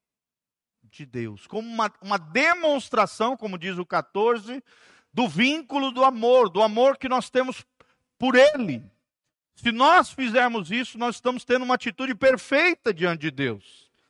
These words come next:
Colossenses três, um pouquinho pra frente, Colossenses três, vinte e três. Olha só o que diz aqui também com relação ao trabalho. Colossenses três, vinte e três, "E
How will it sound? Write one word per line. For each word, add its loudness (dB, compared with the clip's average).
Colossenses 2
três, 4
um -2
pouquinho -4
pra 2
frente, -2
Colossenses -2
três, 2
vinte -6
e -6
três. -2
Olha 4
só 2
o 2
que -6
diz -2
aqui -4
também -2
com -4
relação 0
ao 0
trabalho. 2
Colossenses 0
três, 2
vinte -6
e -8
três, 0
"E 0